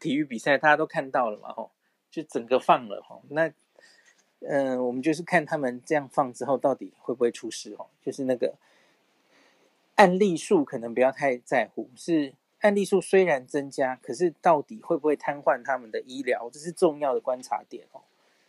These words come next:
那个重症跟死亡的数字会不会增加哦？假如真的没有增加的话，搞不好真的接下来就是风向就是这样了哦。我们已经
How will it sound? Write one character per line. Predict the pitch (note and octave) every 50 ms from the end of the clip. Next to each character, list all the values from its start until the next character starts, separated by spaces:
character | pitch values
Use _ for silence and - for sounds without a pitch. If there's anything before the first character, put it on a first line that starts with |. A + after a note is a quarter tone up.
| _ _ _ _ _ _ _ _ _ _ _
那 | - D3 C#3+
个 | B2+ - B2 B2 A#2+ A2 - _ _ - - _ _ _ _ _ _ _
重 | - - D#3+ C#3 B2+
症 | - - D3 B2+ A#2 A2
跟 | G#2+ C3+ C3+
死 | B2+ - - B2 A2
亡 | G#2+ G2+ G2+
的 | A2 A#2
数 | A2 - C#3+ B2 A2+
字 | - - A#2+
会 | - - C3
不 |
会 | A#2 B2 A2+ G#2+
增 | - - A2 A2
加 | - - B2+ A#2+ - - -
哦？ | C3+ - - _ _ _ _ _ _ _ _ _ _ _ _
假 | _ - - B2
如 | C3 C#3+
真 | D3 - A3 A#3+ B3+ A#3
的 | A3+ F#3
没 | E3+ E3+ D#3 C#3+ C#3+ E3 G3+ G#3+
有 | G#3+ F3 C3 -
增 | - - - D3+ D3+ C#3+
加 | - D#3 D3 C#3+ C#3+
的 | C#3 - B2 A#2 G#2
话， | - D3 B2+ A2 - - - _ _ _ _ _ _ _ _ _ _ _ _ _ _ _ _ _ _ _ _ _ _ _ _ -
搞 | D#3 C#3
不 | D3+ G3+
好 | G#3+ F#3+ D#3 C#3+ - _ _ _ _ _
真 | - G3+ G3+ G#3+
的 | A3 G3 F3 D#3+ _ _ _ -
接 | - F#3+ F#3
下 | F3+ - G3+ F3 D3+
来 | C#3+ C3+ C3 C3 B2+ _ _ _
就 | - - F3+ -
是 | - - - E3 C#3+ C3 A#2+ -
风 | - - - D#3+ D#3+ D#3
向 | D3+ - D#3 C#3 B2+
就 | C3+ C3
是 | - C#3+ C3
这 | A#2 - C#3
样 | B2 G#2+ G2+ _
了 | -
哦。 | A#2 A2 G#2 - _ _ _ _ _ _ _ -
我 | -
们 | C3+ D3 D3+
已 | C3+
经 | B2+ D3 D3 D3+ D3+ D#3